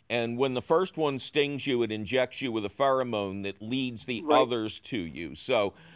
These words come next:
Speaker 1: people die from yellow jacket attacks. Um,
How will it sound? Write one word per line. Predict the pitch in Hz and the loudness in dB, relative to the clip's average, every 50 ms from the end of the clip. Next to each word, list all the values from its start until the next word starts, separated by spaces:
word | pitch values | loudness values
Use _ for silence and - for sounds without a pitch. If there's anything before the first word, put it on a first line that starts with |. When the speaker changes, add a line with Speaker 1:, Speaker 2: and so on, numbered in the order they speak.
| - - | -6 -2
Speaker 1:
people | - 202 220 - 214 190 | 0 0 2 2 2 2
die | 131 - 120 127 139 151 151 131 | 4 6 8 8 8 8 6 2
from | - - 117 104 98 | -2 -4 -6 -4 0
yellow | 101 117 120 117 113 | 2 4 4 4 2
jacket | 113 98 - 117 98 98 95 - 101 92 | 0 0 0 0 0 0 0 -4 -6 -8
attacks. | 87 - - - 101 85 64 - - - - - _ - - - - - - _ - | -8 -8 -4 -4 -4 -4 -4 -8 -12 -16 -16 -16 _ -20 -20 -20 -20 -20 -10 _ 2
Um, | 127 131 127 123 123 127 123 120 | 4 6 6 6 6 4 2 0